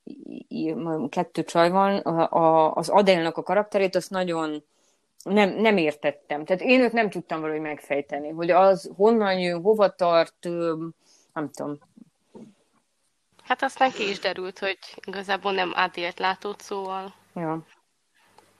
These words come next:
Speaker 1: Ja, de va-, ame-, ameddig ő volt, ugye, ameddig Robbal nem cseréltek szellemi testet, vagy nem tudom mi, a-, addig is valahogy olyan volt, hogy nem nagyon tudtad őt hova tenni. Hogy a-, hogy ez a szerelem, ami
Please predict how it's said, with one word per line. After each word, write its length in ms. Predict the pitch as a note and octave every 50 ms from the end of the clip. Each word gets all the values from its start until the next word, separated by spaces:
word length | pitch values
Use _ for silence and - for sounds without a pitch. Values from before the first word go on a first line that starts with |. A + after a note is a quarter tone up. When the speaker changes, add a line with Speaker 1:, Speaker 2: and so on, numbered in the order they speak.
| _ _ _ _ _ _ _ _ _ _ _ _ _ _ _ _
Speaker 1:
Ja, 120 | - G#3+
de 120 | G#3 A3 A3+
va-, 140 | A#3+ B3+ C4
ame-, 240 | B3+ A#3 A#3 A#3 -
ameddig 360 | A#3 A#3 A3+ A3 G#3+ A3+ G#3+
ő 180 | A#3+ A3+ G3+ F3+
volt, 280 | F3 F3 F3 E3 -
ugye, 140 | G3 F#3+ F#3
ameddig 300 | F3+ F3+ F3+ F3 F3 E3+
Robbal 300 | F3+ G3 G#3 F#3 F#3 F3
nem 200 | F3+ F#3 F#3 F3
cseréltek 640 | - - F3 D#3+ D#3+ D#3+ D#3+ - E3+ D#3+ D#3 -
szellemi 440 | - - - F3 E3+ E3 D#3 D#3 D#3
testet, 480 | D3 - D#3 D#3+ - - - G3+ F#3+ -
vagy 100 | D#3+ D3+
nem 180 | D3+ D#3 F3+
tudom 180 | - - G3 G3
mi, 120 | G3+ G3+
a-, 140 | - F3+ G3+ -
addig 340 | - G#3+ G#3+ G3 F#3+ F3+
is 120 | F3 E3 -
valahogy 320 | - F3+ E3+ D#3+ E3+ E3+
olyan 220 | F3 F3 E3 E3 E3
volt, 140 | F3 F3
hogy 100 | - F3
nem 140 | F3 F3 F3
nagyon 260 | F3 E3+ E3 E3 D#3+
tudtad 320 | - E3 E3 - E3 D#3+ D#3
őt 120 | D#3+ D3+
hova 240 | - E3 E3 D#3+ D3+
tenni. 380 | - - D#3 D#3 D#3+ D#3 C#3 D3+
Hogy 200 | D#3+ F#3 F#3 F#3+
a-, 140 | - - -
hogy 200 | - G3 G#3 G3
ez 140 | G3+ F#3+ F#3+
a 60 | F#3
szerelem, 540 | - - G#3+ G#3 G3 F#3+ F#3+ F#3+ F#3 F#3 F3+
ami 360 | F3 F3 F3+ F3 F3 E3+